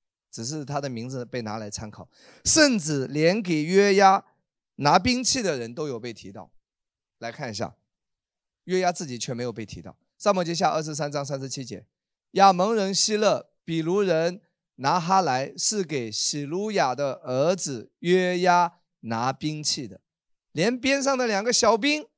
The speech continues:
都被记录下来了，这个元帅约押却没有被记录下来。重点是，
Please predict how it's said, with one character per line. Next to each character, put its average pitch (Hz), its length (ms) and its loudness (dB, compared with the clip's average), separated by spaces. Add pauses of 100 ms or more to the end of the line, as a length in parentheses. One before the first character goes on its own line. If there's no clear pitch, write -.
(120)
都 240 140 4
被 233 140 0
记 233 180 -2
录 196 160 -2
下 175 160 2
来 117 180 -2
了， - 200 -10 (200)
这 196 120 -6
个 170 100 -4
元 143 260 0
帅 190 380 -4 (180)
约 156 260 -4
押 156 320 2 (120)
却 165 360 2
没 117 260 -4
有 117 180 -2
被 117 160 -6
记 110 220 -8
录 104 140 -8
下 80 200 -8
来。 - 200 -20 (2000)
重 165 160 -6
点 110 160 -6
是， 107 240 -8